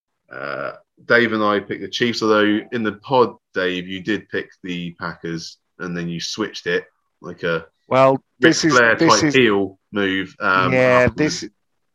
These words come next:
Speaker 2: this is definitely controversy because, you know, I even said at the time, "Can I change my pick?" Because Aaron Rodgers has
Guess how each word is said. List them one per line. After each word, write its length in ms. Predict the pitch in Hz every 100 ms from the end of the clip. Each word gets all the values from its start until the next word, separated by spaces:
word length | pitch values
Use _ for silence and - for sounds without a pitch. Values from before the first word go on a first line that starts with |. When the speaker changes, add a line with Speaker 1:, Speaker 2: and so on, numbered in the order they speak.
| _ _
Speaker 2:
this 220 | 156 -
is 160 | 151 123
definitely 500 | 113 143 123 120 113
controversy 1000 | - 120 107 - 120 113 104 98 92 87
because, 760 | - 98 - 101 98 92 - - _ _ - -
you 140 | - 110
know, 180 | 90 80 -
I 180 | - 127
even 340 | 147 156 135 110
said 380 | - - 123 113
at 100 | -
the 80 |
time, 460 | - - 120 101 92
"Can 180 | - 107
I 80 | 101
change 340 | - 110 98
my 120 | 101
pick?" 280 | 95 113 104
Because 280 | - - 98
Aaron 320 | 104 98 98
Rodgers 440 | 95 98 95 98 90
has 180 | 101